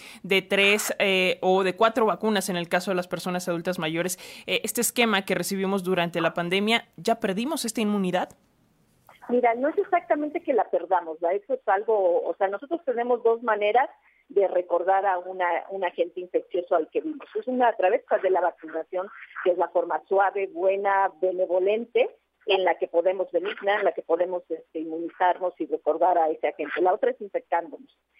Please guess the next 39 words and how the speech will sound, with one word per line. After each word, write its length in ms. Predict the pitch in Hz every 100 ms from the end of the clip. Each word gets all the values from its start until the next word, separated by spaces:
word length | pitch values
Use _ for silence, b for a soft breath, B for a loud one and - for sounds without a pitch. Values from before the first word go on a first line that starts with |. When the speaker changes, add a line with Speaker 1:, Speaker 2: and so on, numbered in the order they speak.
| b b
Speaker 2:
El 120 | 226
problema 440 | 247 247 269 285 302
es 60 | 302
que, 360 | - 262 - 196 _
si 160 | - 226
bien, 440 | 226 247 262 262
este, 420 | 233 _ 202 185 -
ah, 220 | 202 208 196 -
no 140 | 196 185
sé, 260 | 196 170 175
muchas 320 | 190 202 214
de 60 | 185
las 120 | 180
personas 380 | - - 208 196
se 60 | 175
vacunaron, 580 | 160 - 180 185 226 262 b b
fue 120 | 247
contra 300 | 247 285 269
las 180 | 214 185
variantes 480 | 180 180 202 269 320
iniciales 460 | 185 175 - 175 170
de 80 | 165
la 100 | 160 -
pandemia. 440 | 156 160 160 156
Recordamos 540 | 160 160 165 175 180 -
aquella 380 | 165 - 175 170
Wuhan, 480 | 151 - 190 214 196 B B B
que 100 | 180
fue 180 | 180 175
la 140 | 170
que 140 | - 170
en 60 |
dos 200 | 160 160
mil 140 | 190 180
diecinueve 540 | 175 - 175 180 185
comenzó 520 | - 170 165 - 170
todo 260 | 170 165 170
el 100 | 185
problema. 600 | 202 190 220 226 254 -